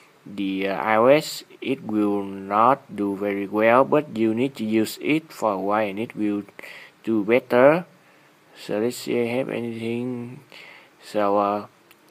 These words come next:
I got three hour, thirty-nine minutes of usage, eight hour,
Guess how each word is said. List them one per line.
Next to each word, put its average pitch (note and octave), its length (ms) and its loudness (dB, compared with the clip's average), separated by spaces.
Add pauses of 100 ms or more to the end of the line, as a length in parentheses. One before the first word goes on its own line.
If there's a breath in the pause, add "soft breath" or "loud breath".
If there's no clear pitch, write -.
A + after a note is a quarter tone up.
(180)
I G#2+ 120 -6
got B2 420 2
three C3+ 240 6
hour, A2 420 6
thirty-nine B2 500 0
minutes A2 220 -4
of G2 180 -10
usage, A2 420 -2 (220)
eight B2+ 220 2
hour, G#2+ 540 2